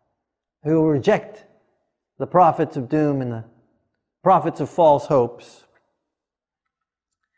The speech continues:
And in that day, every prophet will be ashamed of his vision when he prophesies, and they will not wear a robe of coarse hair to deceive. And then verse five,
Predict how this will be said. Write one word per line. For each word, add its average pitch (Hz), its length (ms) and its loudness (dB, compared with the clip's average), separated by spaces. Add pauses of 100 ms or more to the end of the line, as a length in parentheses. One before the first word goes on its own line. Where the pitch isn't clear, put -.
(160)
And 151 100 0
in 185 60 4
that 185 200 2
day, 196 240 6
every 185 180 4
prophet 196 400 2
will 170 140 0
be 160 140 4
ashamed 254 500 2
of 208 80 4
his 165 140 2
vision 160 460 -2 (220)
when 165 140 0
he 165 80 0
prophesies, 143 800 0 (220)
and 160 80 0
they 175 100 2
will 185 220 4
not 208 260 4
wear 190 160 4
a 165 120 6
robe 160 440 4
of - 300 -6
coarse 160 360 0
hair 139 400 -4
to 135 160 -10
deceive. 117 640 -10 (1500)
And 151 120 -2
then 165 100 2
verse 156 200 2
five, 143 540 0